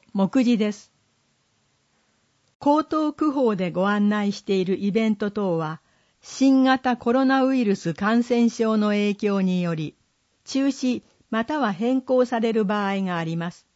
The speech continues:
イベント等へ参加される際は、マスクの着用、検温等にご協力ください。また、体調の優れない方は参加をお控えください。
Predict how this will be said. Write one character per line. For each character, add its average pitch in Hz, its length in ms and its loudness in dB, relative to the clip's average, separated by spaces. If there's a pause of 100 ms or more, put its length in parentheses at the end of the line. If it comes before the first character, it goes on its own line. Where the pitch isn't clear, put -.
(720)
イ 214 120 0
ベ 285 200 4
ン 320 60 0
ト 294 140 -4
等 302 260 -2
へ 196 120 0
参 220 280 -2
加 233 120 -4
さ 220 160 -4
れ 220 100 -2
る 214 100 -2
際 202 300 -4
は、 160 240 -8 (380)
マ 262 180 2
ス - 140 -10
ク 220 160 0
の 185 140 0
着 190 360 -4
用、 185 400 0 (360)
検 285 240 2 (100)
温 285 180 4
等 254 260 2
に 175 220 0
ご 185 160 0
協 262 240 2
力 233 300 2
く 214 100 -2
だ 185 140 -2
さ 175 180 -8
い。 131 120 -10 (600)
ま 202 180 0
た、 196 300 -2 (320)
体 285 260 -2
調 294 280 -2
の 285 200 2
優 277 160 2
れ 285 140 0
な 226 160 0
い 185 80 -2
方 185 300 -4
は 160 160 -4
参 254 320 0
加 247 240 -2
を 226 100 -2
お 202 80 -2
控 214 300 -6
え 202 80 -4
く 196 100 -8
だ 180 140 -6
さ 165 160 -10
い。 - 100 -12